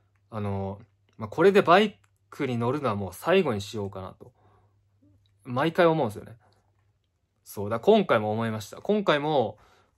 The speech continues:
今回だ、ここのレイに来て、で、レイで二泊して、まず、まずレイで二泊して、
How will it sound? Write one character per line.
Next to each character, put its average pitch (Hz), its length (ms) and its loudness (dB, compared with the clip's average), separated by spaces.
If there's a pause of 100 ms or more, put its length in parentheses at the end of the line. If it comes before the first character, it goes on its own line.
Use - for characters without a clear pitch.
(140)
今 233 240 0
回 107 220 -2
だ、 110 100 -8
こ - 240 -8
こ 139 100 -2
の 135 280 -2 (140)
レ 175 220 6
イ 123 40 0
に 110 100 -4
来 - 120 -18
て、 98 280 -6 (420)
で、 127 120 -6
レ 190 180 6
イ - 20 6
で 127 100 0
二 160 120 -2
泊 156 280 -4
し - 120 -14
て、 - 300 -14
ま 127 140 -2
ず、 101 200 -8
ま 156 120 -2
ず 160 120 -2
レ 165 180 2
イ - 20 0
で 135 80 -4
二 151 100 -8
泊 160 260 -6
し - 100 -10
て、 156 280 -4